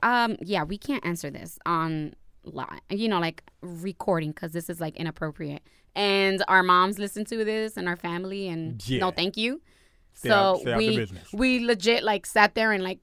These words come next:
Speaker 1: pulled out all the naughty cards pretty much,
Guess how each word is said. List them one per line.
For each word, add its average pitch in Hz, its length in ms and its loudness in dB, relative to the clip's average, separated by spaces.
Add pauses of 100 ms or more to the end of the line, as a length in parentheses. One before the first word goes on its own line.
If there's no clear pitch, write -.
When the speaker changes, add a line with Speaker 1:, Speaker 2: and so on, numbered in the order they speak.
(140)
Speaker 1:
pulled 208 220 0
out 185 220 2
all 190 880 10
the 175 320 0
naughty 185 360 4
cards 165 380 -4
pretty 160 240 -6
much, 165 340 -8